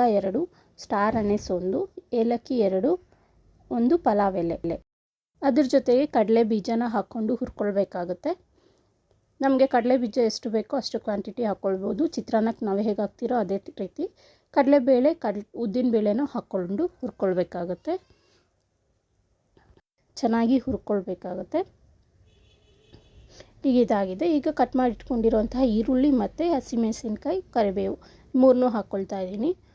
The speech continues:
ಎಲ್ಲ ಹಾಕ್ಕೊಂಡು ಈರುಳ್ಳಿ ಫ್ರೈ ಆಗೋವರೆಗೂ ಚೆನ್ನಾಗಿ ಫ್ರೈ ಮಾಡಿ. ಈ ರೀತಿ ಚೆನ್ನಾಗಿ ಫ್ರೈ ಮಾಡ್ಕೊಳ್ಬೇಕಾಗತ್ತೆ. ಈಗ ಇದ್ರ ಜೊತೆಗೇನೆ ಕ್ಯಾಪ್ಸಿಕಮ್‌ನೂ ಹಾಕ್ಕೊಳ್ತಾ ಇದ್ದೀನಿ.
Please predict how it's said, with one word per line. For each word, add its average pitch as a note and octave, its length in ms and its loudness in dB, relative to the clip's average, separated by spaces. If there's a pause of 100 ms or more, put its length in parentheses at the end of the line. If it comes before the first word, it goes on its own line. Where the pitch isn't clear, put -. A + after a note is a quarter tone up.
(600)
ಎಲ್ಲ B3 240 4
ಹಾಕ್ಕೊಂಡು B3 560 -2 (200)
ಈರುಳ್ಳಿ A#3+ 400 2
ಫ್ರೈ G#3+ 300 2
ಆಗೋವರೆಗೂ G3+ 480 0
ಚೆನ್ನಾಗಿ G3+ 360 -4
ಫ್ರೈ - 340 -6
ಮಾಡಿ. F#3 320 -2 (560)
ಈ D#4 80 10
ರೀತಿ C#4 320 2
ಚೆನ್ನಾಗಿ A#3+ 460 -2
ಫ್ರೈ A3+ 300 -2
ಮಾಡ್ಕೊಳ್ಬೇಕಾಗತ್ತೆ. A3 1200 -2 (380)
ಈಗ C#4+ 200 2
ಇದ್ರ C4 380 2
ಜೊತೆಗೇನೆ A3+ 540 -2
ಕ್ಯಾಪ್ಸಿಕಮ್‌ನೂ A3+ 760 -2
ಹಾಕ್ಕೊಳ್ತಾ G3+ 560 -6
ಇದ್ದೀನಿ. G3 440 0